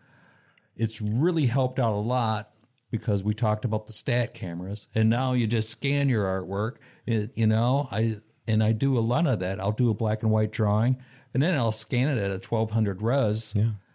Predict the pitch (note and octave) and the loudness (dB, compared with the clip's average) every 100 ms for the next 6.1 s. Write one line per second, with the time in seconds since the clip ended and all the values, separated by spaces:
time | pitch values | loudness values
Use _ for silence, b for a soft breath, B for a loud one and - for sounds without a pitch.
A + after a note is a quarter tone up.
0 | b _ _ A2+ B2 C#3+ C3 C3 C#3+ C3 | b _ _ 0 2 2 2 0 0 -2
1 | C3 - F#2 F2+ D#2+ C3+ B2+ A#2 B2+ D3+ | -4 -4 -2 0 -2 -6 -10 -10 -4 -2
2 | C#3+ C#3+ A#2+ A#2 C#3 D3 - C3+ B2+ C3+ | 0 -2 -2 -2 -4 -4 -2 0 2 2
3 | C#3 A2 G2 - A2 B2 C3+ C3+ B2 A2+ | 2 0 -4 -8 -6 -6 -6 -8 -10 -10
4 | A#2 A#2 A#2 A#2 - B2 C#3 C3+ - B2+ | -8 -6 -4 -6 -4 -4 -2 -4 -4 -2
5 | A#2 A#2 A2+ A2+ A2+ - G#2 G2+ G2 F#2 | 0 0 -2 -4 -8 -10 -10 -8 -10 -12